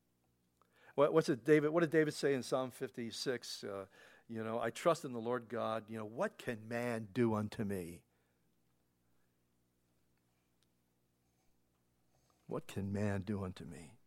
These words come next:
So he entered the synagogue again, and a man was there with a withered hand. Now, again, it's fascinating to me also, too, how much his enemies knew about, and they understood him, because why? They were scrutinizing him.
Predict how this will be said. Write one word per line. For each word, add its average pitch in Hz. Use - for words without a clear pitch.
So 220
he 180
entered 226
the 147
synagogue 135
again, 139
and 131
a 131
man 147
was 131
there 143
with 156
a 160
withered 131
hand. 151
Now, 143
again, 160
it's 147
fascinating 190
to 170
me 139
also, 139
too, 131
how 160
much 165
his 139
enemies 135
knew 147
about, 127
and 156
they 185
understood 190
him, 143
because 117
why? 147
They 139
were 127
scrutinizing 101
him. 90